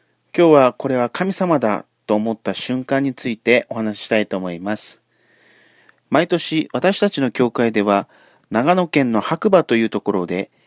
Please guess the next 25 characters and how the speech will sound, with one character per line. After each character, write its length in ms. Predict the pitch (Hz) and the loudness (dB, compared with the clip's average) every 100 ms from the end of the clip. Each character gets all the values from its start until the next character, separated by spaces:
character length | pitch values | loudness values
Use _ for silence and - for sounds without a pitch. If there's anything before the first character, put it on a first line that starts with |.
| _ _ | _ _
キ 100 | - | -2
ャ 80 | 170 | -2
ン 60 | |
プ 140 | 165 117 | 0 -4
を 80 | 135 | -4
行 100 | 104 | -4
い 160 | 87 | -6
ま 160 | 80 87 | -6 -8
す。 240 | - - _ _ _ _ _ _ _ _ _ _ _ | -8 -12 _ _ _ _ _ _ _ _ _ _ _
白 260 | - 170 185 | -2 0 2
馬 160 | 165 | 2
に 220 | 143 131 123 | 2 2 0
行 80 | |
く 80 | - | -2
の 120 | 123 | -2
に 280 | 107 107 113 _ _ - | 0 0 -4 _ _ 0
宮 180 | 131 | 2
崎 240 | 151 151 - | 4 2 0
か 140 | 110 | -2
ら 280 | 104 98 - - | 0 0 -2 -6
車 340 | 127 151 151 | -4 2 2
で 280 | 143 139 110 | 4 2 2
四 160 | 110 117 | -4 -6
時 120 | 139 | -4
間、 300 | - 98 | -4 -4